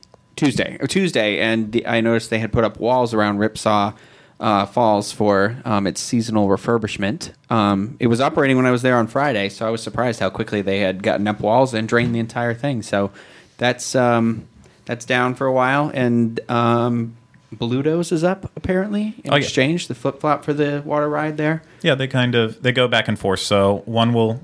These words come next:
Speaker 2: go down, and then once the other one is finished with all its little refurbs, then the other one will go down, and the one comes back up. And so there's always ways to get wet
Speaker 1: Yeah.
Speaker 2: at
Speaker 1: I s-,
Speaker 2: Universal.
Speaker 1: Bluto's is just like, I was surprised 'cause I, there was a lot of people on it, and I was,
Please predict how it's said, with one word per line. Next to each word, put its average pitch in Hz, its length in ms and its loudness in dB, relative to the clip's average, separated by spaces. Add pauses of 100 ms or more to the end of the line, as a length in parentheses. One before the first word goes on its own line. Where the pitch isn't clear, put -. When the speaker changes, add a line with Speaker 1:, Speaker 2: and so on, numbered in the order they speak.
Speaker 2:
go 113 160 0
down, 104 360 0 (260)
and 101 180 -2
then 101 420 0
once 101 280 -4
the 98 120 2
other 98 160 2
one 98 240 0
is 95 280 -2 (160)
finished 95 320 0
with - 120 -2
all 90 200 6
its - 160 -4
little 92 140 2
refurbs, 98 560 0
then 95 280 2 (440)
the 127 100 -2
other 143 160 0
one 113 100 2
will 110 80 0
go 113 140 2
down, 117 260 0
and 123 160 -2
the 117 40 -4
one 123 180 -6
comes 127 240 -4
back 120 260 -4
up. 131 280 -4
And 92 340 -2 (260)
so 104 320 2
there's 107 220 4
always 110 360 4
ways 95 260 2
to - 60 -6
get 92 220 -2
wet 82 260 -4 (220)
Speaker 1:
Yeah. - 80 2
Speaker 2:
at - 220 0 (340)
Speaker 1:
I - 60 2
s-, - 120 -6
Speaker 2:
Universal. 139 520 2
Speaker 1:
Bluto's - 40 -2
is 113 100 -2
just 123 220 -4
like, 101 300 -2
I 127 80 2
was 139 160 0
surprised 117 480 0
'cause 101 380 -8
I, 113 280 -4
there 120 180 0
was 123 120 0
a 110 60 2
lot 120 180 4
of 104 80 -4
people 147 240 2
on 101 160 0
it, 95 140 -4
and 110 200 -4
I 110 120 2
was, 113 200 0